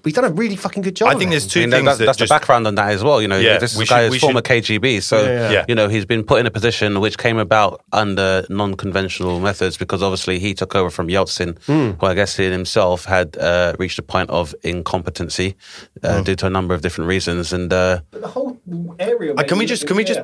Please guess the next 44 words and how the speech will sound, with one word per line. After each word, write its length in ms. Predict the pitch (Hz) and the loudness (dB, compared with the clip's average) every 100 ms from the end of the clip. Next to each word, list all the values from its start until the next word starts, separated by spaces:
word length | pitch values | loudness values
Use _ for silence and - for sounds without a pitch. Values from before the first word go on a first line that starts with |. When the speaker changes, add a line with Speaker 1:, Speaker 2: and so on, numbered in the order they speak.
| 165 | -2
Speaker 2:
define, 580 | - 196 180 110 92 92 | 2 2 2 0 -4 -8
because 260 | 110 113 110 | -6 -4 -4
it's 180 | 120 117 | -4 -6
so 260 | - 160 | 0 2
important, 420 | 156 113 139 135 110 | 2 0 0 0 -2
I 60 | |
think, 180 | 92 85 | -4 -6
people 240 | 104 98 | -4 0
understand 800 | 101 92 85 - 107 95 80 76 | 0 0 -4 0 2 0 -4 -8
Speaker 3:
Yeah. 200 | - 90 | -4 -2
Speaker 2:
what, 140 | 87 - | -2 -2
what 200 | 98 92 | -4 -4
you're 100 | 95 | -4
saying. 240 | - 104 165 | 0 0 0
Speaker 1:
Mm. 0 | 120 95 - - | -2 -4 -6 -6
Speaker 2:
So 40 | |
the 120 | 196 | -2
reason 320 | 139 202 175 147 | 0 0 0 -2
this 120 | 123 | -4
film, 380 | - 135 110 87 | 0 2 2 0
which 200 | 92 101 | -4 -6
is 200 | 82 - _ _ | -8 -10 _ _
continuously 580 | - 107 127 120 110 104 | -2 0 2 2 0 0
available 340 | 92 90 85 | 2 2 0
on 80 | 82 | -4
B 120 | 85 | -4
B 80 | 82 | -6
C 120 | 85 | -4
iPlayer, 380 | 80 87 87 78 | -4 -4 -4 -6
and 140 | 82 - - | -8 -14 -4
like 320 | 107 107 101 | 2 2 2
Howard, 320 | - 87 78 | 0 0 0
I 120 | 82 80 _ | -2 -6 _
couldn't 240 | - 113 98 | -6 -4 -2
recommend 420 | 90 - 87 82 | -4 -6 -10 -8
it 80 | 80 | -8
enough. 240 | 90 78 | -8 -6
Speaker 3:
Yeah, 120 | 95 | -4
definitely. 460 | - 90 - 80 82 | -4 -4 -4 -2 0
Speaker 2:
The, 80 | 120 | -2
the, 160 | 117 131 | -2 -4
the 0 | |
term 400 | - 175 175 160 | -2 2 2 2
hypernormalization 1120 | 117 95 - 82 78 80 76 80 73 78 73 | -2 -4 -4 -8 -8 -8 -6 -6 -6 -10 -14